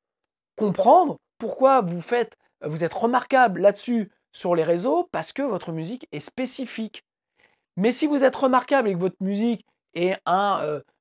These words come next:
une pâle copie d'un artiste déjà connu du moment, eh bien, euh, les gens vont dire, « Ouais, c'est bien », mais ils vont acheter l'artiste connu, ils vont pas acheter vous, vous, vous faites la même chose que lui,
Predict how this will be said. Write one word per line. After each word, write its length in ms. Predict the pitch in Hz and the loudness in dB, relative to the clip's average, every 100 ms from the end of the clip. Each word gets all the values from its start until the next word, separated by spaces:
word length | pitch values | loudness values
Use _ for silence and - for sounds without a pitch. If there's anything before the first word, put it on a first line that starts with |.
| - | -14
une 140 | 143 | -10
pâle 260 | - 240 208 | 0 0 2
copie 580 | - 254 - 269 254 175 | 0 0 2 2 2 0
d'un 220 | 156 180 | 0 0
artiste 380 | 185 - 220 160 | -2 -6 -10 -4
déjà 320 | 202 185 202 | -2 2 0
connu 340 | - 208 208 | 0 -2 0
du 120 | 180 170 | -2 -2
moment, 440 | 160 175 277 349 _ _ _ _ _ _ _ _ _ - | 0 2 2 0 _ _ _ _ _ _ _ _ _ -18
eh 100 | 120 | -4
bien, 400 | 175 262 269 190 | 0 2 2 0
euh, 120 | 160 | 0
les 140 | 165 | 0
gens 100 | 202 | -2
vont 60 | 214 | -2
dire, « 180 | 220 190 | -2 4
Ouais, 180 | 311 349 | 4 4
c'est 140 | 302 | 0
bien », 300 | 170 277 339 185 | 0 0 0 -2
mais 420 | 170 226 339 349 _ _ _ - | -2 0 0 -2 _ _ _ -14
ils 120 | 151 | -8
vont 300 | 175 226 208 _ - | -4 -4 -6 _ -4
acheter 640 | 175 - 294 330 311 294 _ | -4 -4 -2 -2 -2 -6 _
l'artiste 340 | - 170 190 - | -6 -6 -10 -6
connu, 220 | 185 190 | -4 -2
ils 80 | 170 | -4
vont 100 | 180 | -2
pas 160 | 220 | 2
acheter 300 | 208 190 185 | 2 0 -4
vous, 140 | 320 330 196 185 208 | 0 0 -2 -10 -8
vous, 240 | 262 349 | -2 -2
vous 120 | 247 185 | -2 -4
faites 180 | 247 | -2
la 80 | 214 | 0
même 220 | 190 240 | 0 0
chose 240 | 233 277 240 | -2 -6 -6
que 100 | 214 | -4
lui, 320 | 208 302 320 | 2 2 0